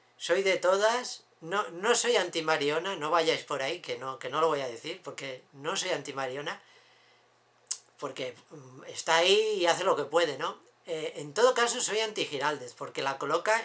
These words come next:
en el sitio que no debe. Y, y, y tampoco le dice, "Oye, Mariona,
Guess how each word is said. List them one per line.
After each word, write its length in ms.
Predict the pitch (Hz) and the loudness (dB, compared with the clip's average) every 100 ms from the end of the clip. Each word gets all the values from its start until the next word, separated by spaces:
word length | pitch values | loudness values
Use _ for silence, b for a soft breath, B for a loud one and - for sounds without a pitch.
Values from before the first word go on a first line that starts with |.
| 175 | -4
en 120 | 147 | -8
el 140 | 135 | -6
sitio 320 | - 160 220 | -6 -6 -6
que 120 | 170 135 | -6 -6
no 120 | 143 | -6
debe. 300 | 139 127 113 _ B B B B B B B B _ - | -6 -8 -12 _ B B B B B B B B _ -14
Y, 540 | 156 156 156 151 165 - - | -8 -6 -4 -4 -6 -12 -14
y, 340 | 156 151 160 | -6 -4 -4
y 240 | - 147 147 | -8 -10 -4
tampoco 340 | 151 131 190 214 | -2 4 6 6
le 120 | 196 | 4
dice, 280 | 175 143 147 | 2 -2 -2
"Oye, 180 | 180 | -2
Mariona, 520 | 185 151 170 180 135 | -2 -2 -2 -2 -4